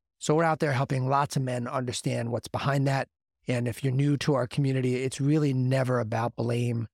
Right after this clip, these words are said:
It's never about fault. It's, there's no naming and blaming and shaming and judging and projecting. It's not about where we get a lot of messages from guys, "Well, why is it always the man's fault?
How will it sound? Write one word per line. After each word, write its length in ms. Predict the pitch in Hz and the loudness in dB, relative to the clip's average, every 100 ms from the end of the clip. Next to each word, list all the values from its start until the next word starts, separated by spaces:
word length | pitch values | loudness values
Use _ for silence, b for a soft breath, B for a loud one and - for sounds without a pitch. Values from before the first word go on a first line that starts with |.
| _ _ _ _ | _ _ _ _
It's 80 | |
never 240 | 131 127 123 | -2 0 0
about 240 | 117 113 | -2 -4
fault. 560 | - 135 117 117 120 - | -4 0 0 0 -4 -12
It's, 140 | 151 | -12
there's 320 | 123 117 113 113 | -4 -2 -2 -2
no 160 | 123 | -2
naming 640 | 120 131 139 139 135 127 | 0 0 0 0 -2 -4
and 120 | 120 113 | -6 -2
blaming 560 | 127 135 131 131 127 | 0 2 2 0 0
and 140 | 113 107 | -2 -2
shaming 540 | - 131 131 127 123 | 0 2 0 0 -2
and 120 | 104 | -2
judging 480 | 101 127 123 131 127 | 0 0 0 0 -2
and 120 | 117 | -4
projecting. 680 | - 117 135 131 - 127 127 - _ _ _ | -6 -2 -2 0 0 0 -2 -6 _ _ _
It's 100 | _ | _
not 180 | 135 131 | -2 0
about 400 | 123 123 123 131 | 0 2 0 0
where 160 | 131 117 | -2 -2
we 120 | 117 | -2
get 120 | 123 | -2
a 40 | |
lot 200 | 120 120 | 0 0
of 60 | 131 | 0
messages 480 | 117 120 139 120 113 | -2 -2 -4 -6 -6
from 160 | 135 | -8
guys, 340 | 117 120 117 113 | -4 -4 -4 -6
"Well, 120 | 113 | -4
why 180 | 139 180 | -2 0
is 100 | 165 | 2
it 80 | 160 | 2
always 220 | 160 135 | 2 2
the 60 | |
man's 360 | 135 147 147 135 | 0 0 0 -2
fault? 400 | - 135 131 - | -2 0 0 -4